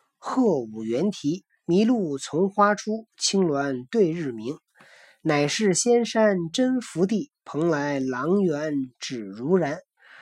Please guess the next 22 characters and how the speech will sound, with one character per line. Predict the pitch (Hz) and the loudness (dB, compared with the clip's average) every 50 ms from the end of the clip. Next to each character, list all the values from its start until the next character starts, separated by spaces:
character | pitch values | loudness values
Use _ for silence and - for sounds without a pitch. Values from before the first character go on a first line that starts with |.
| - - _ _ | -20 -20 _ _
又 | - 233 240 220 190 170 | 2 4 6 6 6 4
见 | 156 214 202 180 | 4 2 0 0
些 | 160 - - 180 175 165 156 147 143 | 0 0 0 2 2 2 0 -2 -6
花 | - - - 214 220 220 220 | -10 -4 0 2 2 2 2
开 | 214 - 214 214 214 196 | 0 -2 -2 0 0 -2
花 | 190 - 208 208 208 202 | 0 0 2 2 2 2
谢 | - - 202 180 147 135 131 | 0 -2 0 0 0 0 -2
山 | - - 226 226 233 | -4 -4 -2 -2 -2
头 | 220 - 165 180 196 | -2 -2 0 2 2
景， | 165 147 123 98 101 110 110 107 110 - _ - - - - _ | 0 -2 -6 -12 -14 -16 -16 -16 -18 -20 _ -20 -20 -20 -20 _
云 | - 143 143 160 196 | -2 0 2 2 2
去 | 196 - - 180 | 0 0 -2 -2
云 | 151 131 131 143 160 | -2 -2 -2 -2 -2
来 | 147 131 117 127 131 127 123 110 110 123 | -2 -4 -4 -6 -6 -6 -8 -10 -12 -12
岭 | 143 139 135 131 120 - - _ - | -6 -4 -2 -2 -2 -4 -8 _ -10
上 | - - 202 175 143 135 | -6 -4 -2 -4 -4 -6
风。 | 135 - 180 185 202 - _ _ _ _ _ _ _ _ _ _ _ _ _ _ _ - - - - - - _ | -6 -4 -4 -4 -4 -6 _ _ _ _ _ _ _ _ _ _ _ _ _ _ _ -20 -20 -20 -20 -20 -20 _
三 | - - - 254 254 254 247 | -12 0 2 4 4 4 4
藏 | 226 240 214 180 151 147 | 2 2 2 2 2 0
在 | 143 175 165 156 147 | 0 0 0 0 -2
马 | 147 139 - - - - | -4 -6 -8 -10 -10 -2
上 | - 214 196 | 2 2 2